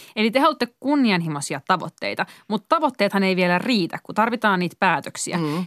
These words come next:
Speaker 1: Niin mitä luulet, että mikä on, mikä, tai mitä sä määrittelet, mikä on kaikista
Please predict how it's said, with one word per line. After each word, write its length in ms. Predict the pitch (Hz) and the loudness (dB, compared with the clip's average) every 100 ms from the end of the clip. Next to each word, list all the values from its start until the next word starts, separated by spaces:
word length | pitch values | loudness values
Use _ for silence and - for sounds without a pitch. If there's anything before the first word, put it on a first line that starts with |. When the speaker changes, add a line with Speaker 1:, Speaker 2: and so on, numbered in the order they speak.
| - | -2
Speaker 1:
Niin 140 | 202 | 0
mitä 300 | 214 302 339 466 | 2 0 -2 -4
luulet, 400 | 339 262 190 160 | -2 0 0 -2
että 160 | 170 247 | -2 -2
mikä 260 | 339 392 | -2 -2
on, 120 | 254 226 | -2 -2
mikä, 260 | 277 339 - | -4 -4 -4
tai 120 | 254 | -2
mitä 160 | 311 381 | -2 0
sä 120 | 349 | 2
määrittelet, 480 | 240 156 - 156 240 | 2 2 -2 -4 -2
mikä 320 | 330 359 359 | -2 -2 -2
on 80 | 233 | 0
kaikista 360 | 311 262 - | 0 -2 -10